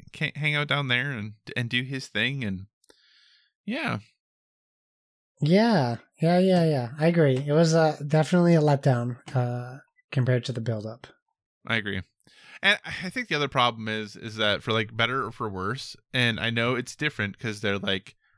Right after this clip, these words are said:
Speaker 1: robots, but, like, Pacific Rim is so good.
Speaker 2: I love Pacific Rim
Speaker 1: You
Speaker 2: to
Speaker 1: know,
Speaker 2: death. <laughs>
Speaker 1: like, and I think that's kind of the thing is, like, Pacific Rim, again, the story there, not necessarily the best story, but
Speaker 2: Yeah.
Speaker 1: done in a way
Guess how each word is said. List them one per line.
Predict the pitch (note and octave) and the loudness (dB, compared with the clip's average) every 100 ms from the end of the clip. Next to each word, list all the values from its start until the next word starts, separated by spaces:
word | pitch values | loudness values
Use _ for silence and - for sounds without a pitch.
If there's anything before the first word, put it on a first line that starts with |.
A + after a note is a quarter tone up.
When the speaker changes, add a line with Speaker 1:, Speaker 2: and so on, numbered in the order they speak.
| _ - | _ -14
Speaker 1:
robots, | F2+ A#2+ B2+ F#2 F#2 | -4 -2 -2 -4 -6
but, | - - | -6 -6
like, | A#2+ - | -6 -2
Pacific | C#3+ A3 G#3 - | -2 0 -2 0
Rim | A#2+ | 0
is | C#3 | 0
so | - B2 A2+ | 0 0 -2
good. | G#2 F2+ G#2+ F3+ - _ _ _ - | -2 -2 -2 -4 -12 _ _ _ 0
Speaker 2:
I | C3+ | 2
love | B2+ A#2 | 2 0
Pacific | - A#2 C3+ C#3 B2 | -4 -8 -8 -12 -12
Rim | A#2 C3 | -10 -2
Speaker 1:
You | C#3 | 0
Speaker 2:
to | |
Speaker 1:
know, | C3+ C#3 | 2 0
Speaker 2:
death. | - _ | -4 _
<laughs> | _ C#3+ | _ 2
Speaker 1:
like, | C#3 C3+ C3+ | 4 4 2
and | C3+ | 2
I | C3+ | 2
think | E3+ D#3+ | 0 0
that's | D3 - | 0 0
kind | D#3 C3+ | 0 0
of | A#2 | -2
the | |
thing | G#2+ D3+ | -2 -2
is, | B2 G#2+ | -2 0
like, | A2 - | 0 0
Pacific | C3 G#3+ F3 | -2 -2 -2
Rim, | E3 F#3 C3+ A#2+ - _ _ _ | 0 2 2 -2 -12 _ _ _
again, | E4 D4 G#3+ F#3 F#3+ | -6 0 2 2 -2
the | F#3+ | -8
story | - B3+ A#3 | -2 0 2
there, | D#3 B2+ B2+ C#3 _ _ _ F#4 G#4 A4 | 4 4 2 -2 _ _ _ -10 -2 -2
not | F#4+ D4 | -2 -4
necessarily | D4 C#4 - C4+ B3+ | -4 -4 0 0 0
the | A#3+ A3 | -2 -2
best | G#3+ A#3+ | 0 -2
story, | - C#4 C4+ D#4 F#4+ - _ - | -4 -4 -2 -2 -2 -4 _ -2
but | G#3 F3+ | 0 4
Speaker 2:
Yeah. | A#3+ | 4
Speaker 1:
done | D4+ | 2
in | D4+ C#4+ | -2 -6
a | B3+ | 0
way | C#4 C#4 F#3+ F#3 | 2 4 2 0